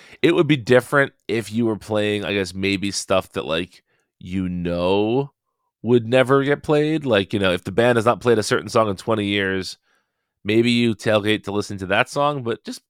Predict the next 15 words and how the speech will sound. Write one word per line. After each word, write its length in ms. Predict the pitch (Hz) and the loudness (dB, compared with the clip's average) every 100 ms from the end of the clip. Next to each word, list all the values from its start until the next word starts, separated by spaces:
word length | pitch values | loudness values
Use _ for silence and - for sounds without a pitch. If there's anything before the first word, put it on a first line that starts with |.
| _ | _
just 160 | 262 - | -14 -12
expand 320 | - 240 226 | -10 -6 -6
your 80 | 190 | -6
horizons, 480 | 95 95 95 92 - | 0 0 0 -6 -8
dude. 300 | 92 87 _ _ _ _ _ _ _ _ _ _ _ _ - | -6 -6 _ _ _ _ _ _ _ _ _ _ _ _ -6
Not 180 | 123 - | -4 -2
you, 120 | 104 | -2
dude. 320 | 87 90 82 _ _ - | 0 -2 -4 _ _ -6
The 160 | 95 | -6
fictional 520 | 92 - 117 - 98 92 | -6 -6 -8 -6 -6 -6
dude 280 | 90 90 | -4 -6
that 60 | 80 | -6
we're 120 | 73 | -8
talking 320 | 85 73 - | -6 -6 -6
about. 240 | 50 50 | -8 -8